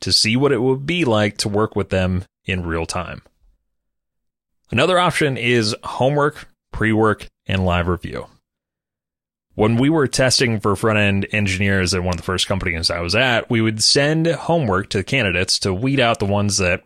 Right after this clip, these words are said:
just really didn't know anything. It was super basic. It was H T M L and C S S. "Hey, create this basic layout. Here are all the files for it." In general, should take you an hour to do. Now, I,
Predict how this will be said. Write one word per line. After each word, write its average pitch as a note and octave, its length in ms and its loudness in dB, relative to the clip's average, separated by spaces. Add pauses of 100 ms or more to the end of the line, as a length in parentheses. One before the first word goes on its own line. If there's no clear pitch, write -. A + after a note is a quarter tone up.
(140)
just - 300 -6
really G#2+ 380 2
didn't G2+ 160 0
know F2+ 160 -2
anything. - 480 -10 (720)
It - 40 -4
was F2+ 120 0
super A2+ 180 -2
basic. - 540 -4
It - 80 -8
was F2+ 260 -6
H G#2+ 220 -2
T A2 60 0
M G#2 40 0
L G#2 140 0
and F2+ 100 -4
C A2 160 2
S G2+ 180 0
S. - 420 2 (220)
"Hey, C3+ 380 -2 (220)
create G#2 320 -2
this G2+ 160 -2
basic A2+ 320 -2
layout. C3 480 0 (140)
Here A2 180 0
are A2+ 60 4
all A#2 100 2
the G#2 80 0
files A#2 360 0
for A#2+ 280 2
it." A#2+ 120 -4 (920)
In D3 200 0
general, B2 540 2
should G#2+ 300 -2
take G2+ 200 -2
you G2+ 120 0
an F#2+ 80 -2
hour F2 280 -2
to E2+ 120 -8
do. - 240 -12 (1080)
Now, E2+ 220 -6 (920)
I, D#3+ 680 0